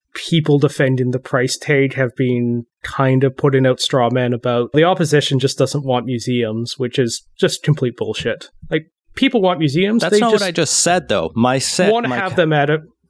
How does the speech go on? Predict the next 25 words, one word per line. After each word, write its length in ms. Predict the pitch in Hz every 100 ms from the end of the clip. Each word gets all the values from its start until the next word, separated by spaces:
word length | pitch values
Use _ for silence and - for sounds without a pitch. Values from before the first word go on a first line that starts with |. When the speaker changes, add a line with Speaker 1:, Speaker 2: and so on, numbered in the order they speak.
| _ -
Speaker 2:
quote, 400 | - 170 143 -
<laughs> 240 | - -
what 180 | 131 117
I 80 | 143
was 160 | 123 -
trying 200 | 127 113
to 40 |
bring 220 | 101 107
across 360 | 101 139 143 -
is, 220 | 90 - - - - _ 123
I 80 |
wanna 240 | 143 165 143
make 160 | 123
sure 200 | - 120
that 140 | 107 95
we 140 | 104
have 160 | 101 -
governments 400 | 98 101 101 -
that 80 | 101
are 80 |
willing 320 | 95 98 98 98
to 140 | 101
invest 440 | 90 85 87 -
in 80 | 82
public 460 | 98 85 87 -